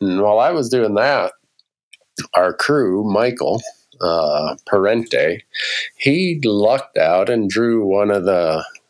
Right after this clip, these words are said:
Wyoming random tags in a pretty darn good unit. And, uh, I,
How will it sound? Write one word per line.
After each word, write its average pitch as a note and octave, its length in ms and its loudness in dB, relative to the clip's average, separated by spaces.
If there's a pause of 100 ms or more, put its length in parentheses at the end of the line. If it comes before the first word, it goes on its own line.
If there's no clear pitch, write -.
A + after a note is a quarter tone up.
(160)
Wyoming F#2+ 840 0 (240)
random F2+ 800 0
tags D2+ 540 -2
in D#2+ 80 0
a D2 60 -2
pretty F2+ 300 -4
darn D#2+ 260 -2
good D#2+ 200 -2
unit. E2+ 360 -2 (720)
And, F#2 640 2
uh, D#2 400 2 (640)
I, A#2 160 2